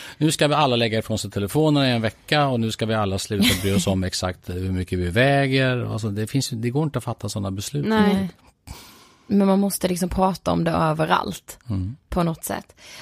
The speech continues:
Speaker 3: Men alltså, många som skriver till oss har ju också någon slags kontakt med socialtjänsten.
Speaker 1: Mm.
Speaker 3: Eh, och ni har lagt som förslag att ta fram en ny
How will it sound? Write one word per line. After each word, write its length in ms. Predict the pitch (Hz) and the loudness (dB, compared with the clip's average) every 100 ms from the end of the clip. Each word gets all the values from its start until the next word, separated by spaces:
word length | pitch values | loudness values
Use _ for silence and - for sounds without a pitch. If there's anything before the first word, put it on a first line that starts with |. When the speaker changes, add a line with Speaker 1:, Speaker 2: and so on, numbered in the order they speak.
| - | -2
Speaker 3:
Men 220 | 214 208 | 0 2
alltså, 200 | 214 214 | 0 2
många 360 | 214 226 208 190 | 4 4 2 0
som 140 | 190 | -2
skriver 360 | 240 220 180 170 | 2 2 2 0
till 140 | 170 | 0
oss 180 | 156 - | -2 2
har 120 | 165 | 4
ju 60 | 165 | 4
också 260 | 160 - 156 | 0 -2 0
någon 280 | 160 151 | 0 -2
slags 300 | 160 180 170 | 0 -2 -2
kontakt 460 | - 156 160 - - | -4 -4 -4 -8 -6
med 120 | 165 | -6
socialtjänsten. 1080 | 165 156 170 185 165 - - 110 117 143 180 - - - - | -4 0 2 2 0 -4 -2 2 2 0 -4 -12 -20 -12 0
Speaker 1:
Mm. 200 | 180 180 | 2 2
Speaker 3:
Eh, 60 | - | 2
och 80 | 214 | 4
ni 180 | 208 | 4
har 100 | 190 | 2
lagt 260 | 220 214 - | 2 0 0
som 120 | 190 | -2
förslag 500 | 175 175 202 165 170 | -2 -4 2 2 2
att 100 | - | -2
ta 80 | 175 | -4
fram 280 | - 175 175 | 0 0 2
en 180 | 175 180 | 2 0
ny 320 | 160 156 | 0 -2